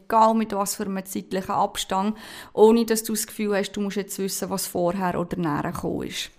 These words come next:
Jetzt ist das aber so, dass das nicht ein gewöhnliches Kartenset ist, sondern es ist tatsächlich ganz ein besonderes Kartenset.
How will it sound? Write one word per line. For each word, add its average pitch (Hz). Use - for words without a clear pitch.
Jetzt 277
ist 285
das 262
aber 214
so, 214
dass 240
das 214
nicht 214
ein 190
gewöhnliches 226
Kartenset 269
ist, -
sondern 208
es 190
ist -
tatsächlich 202
ganz 202
ein -
besonderes 254
Kartenset. 226